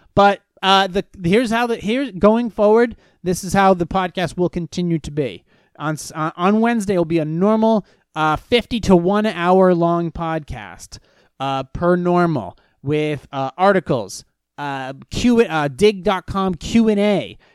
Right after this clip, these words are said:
and of course, uh, open thought form from me. So you'll get all the usual shit that you normally would get for a regular podcast, and then of course guests when they're available.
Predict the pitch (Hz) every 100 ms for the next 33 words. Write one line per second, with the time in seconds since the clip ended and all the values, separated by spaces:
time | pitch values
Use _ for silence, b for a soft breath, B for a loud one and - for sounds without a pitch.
0 | b _ 170 170 165 165 160 - 202 185
1 | 170 - - 156 151 - 175 170 175 160
2 | - 180 160 - - 165 160 143 120 -
3 | 151 143 139 117 - - 143 180 185 196
4 | - 170 196 214 208 208 190 190 196 -
5 | 196 208 - _ b b b 165 165 165
6 | 170 180 180 165 156 160 - 147 127 165
7 | 165 175 170 175 160 151 139 104 71 -
8 | 147 165 160 - 180 135 120 160 151 -
9 | - 151 139 139 127 127 131 131 123 107
10 | -